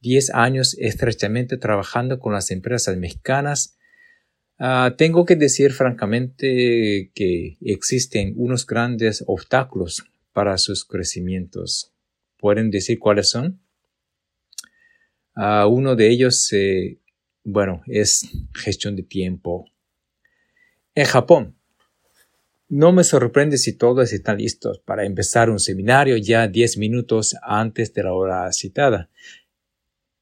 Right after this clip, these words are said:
En México, no me sorprende si veo solo unas personas o a veces cero en la sala cuando ya toca la hora para empezar.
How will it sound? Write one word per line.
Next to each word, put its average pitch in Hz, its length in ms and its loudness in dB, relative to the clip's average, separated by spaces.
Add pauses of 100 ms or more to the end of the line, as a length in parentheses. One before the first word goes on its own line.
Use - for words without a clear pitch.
(180)
En 113 160 2
México, 127 480 0 (1300)
no 143 140 0
me 135 80 4
sorprende 123 760 2 (600)
si - 240 -2
veo 117 360 4
solo 131 360 0
unas 139 340 0
personas 120 680 -4
o 135 220 -2
a 107 80 -8
veces 98 420 -6 (100)
cero 95 440 -4 (380)
en 117 140 0
la 113 80 0
sala 120 440 -2 (600)
cuando 113 400 4
ya 117 400 2
toca 113 260 -2
la 98 120 0
hora 104 400 0 (240)
para 95 160 -4
empezar. 95 400 -2